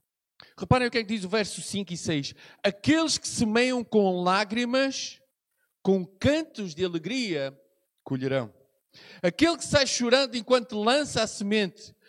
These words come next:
voltará com cantos de alegria, trazendo os seus feixes." Eu continuo a dizer, talvez das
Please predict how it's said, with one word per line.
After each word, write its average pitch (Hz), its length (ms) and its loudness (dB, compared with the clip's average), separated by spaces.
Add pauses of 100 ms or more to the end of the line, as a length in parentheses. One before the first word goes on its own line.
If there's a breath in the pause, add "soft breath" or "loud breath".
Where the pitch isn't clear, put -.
(160 soft breath)
voltará 220 460 2
com 214 240 -2
cantos 262 600 2
de 185 60 0
alegria, 196 500 2
trazendo 160 800 -4
os - 220 -8
seus 120 680 -6
feixes." - 560 -14 (1800)
Eu 180 100 -2
continuo 226 220 -2
a - 20 -4
dizer, 202 160 -2
talvez 208 340 -2
das - 440 -4